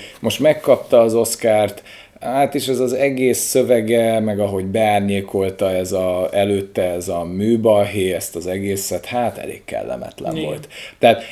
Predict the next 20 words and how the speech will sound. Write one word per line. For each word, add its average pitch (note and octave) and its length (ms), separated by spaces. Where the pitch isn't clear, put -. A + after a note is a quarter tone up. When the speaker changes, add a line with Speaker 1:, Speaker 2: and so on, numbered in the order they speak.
Speaker 1:
erre D3 400
várt G#2+ 320
egy F#2 140
egész F#2 360
életen F#2+ 460
keresztül, G#2 500
aztán F2+ 260
sikerült E2+ 540
ezt D#2 220
is D2 140
eltolnia. D#2 640
Hát, D#3 260
olyan C#3+ 260
Will G2 200
Smith-es - 640
lett, F2+ 220
Elvis F#2 460
Smith-szelte - 840
ezt - 220
ő. - 180